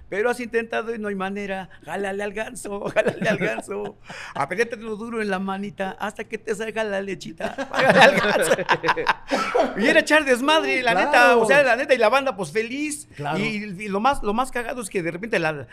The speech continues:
Speaker 1: la, la, la, las chavas rock and rolleras nos pedían las rolas.
Speaker 2: Claro. Pues es que son rolas
Speaker 1: Sí,
Speaker 2: sanas,
Speaker 1: no,
Speaker 2: güey,
Speaker 1: sí,
Speaker 2: ¿no?
Speaker 1: sanas. Aunque también nos metimos en un tiempo en unas rolas así medio más, más densas, ¿eh?
Speaker 2: Ok.
Speaker 1: Sí, hay una rola que se llama, este,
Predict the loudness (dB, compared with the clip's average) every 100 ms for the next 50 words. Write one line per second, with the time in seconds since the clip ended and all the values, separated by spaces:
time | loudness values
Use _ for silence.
0 | -16 -10 -8 -8 -8 -6 -6 -6 -6 -6
1 | -8 -6 -4 -6 -8 -14 -14 -8 -8 -6
2 | -6 -6 -8 -6 -4 -4 -4 -4 -6 -8
3 | -6 -4 -4 -6 -16 -20 _ _ _ -6
4 | -6 -4 -4 -2 0 0 -2 -2 -2 -2
5 | -4 -4 -2 0 0 0 -4 -12 -6 -4
6 | -4 -2 -4 -4 -4 -4 -4 -4 -4 -6
7 | -6 -6 -4 -4 -4 -6 -6 -6 -6 -6
8 | -8 -6 -8 -6 -6 -6 -8 -10 -12 -14
9 | -18 -18 -14 -12 -12 -14 -12 -6 -4 -4
10 | -6 -6 -6 -8 -12 -12 -10 -12 -18 -20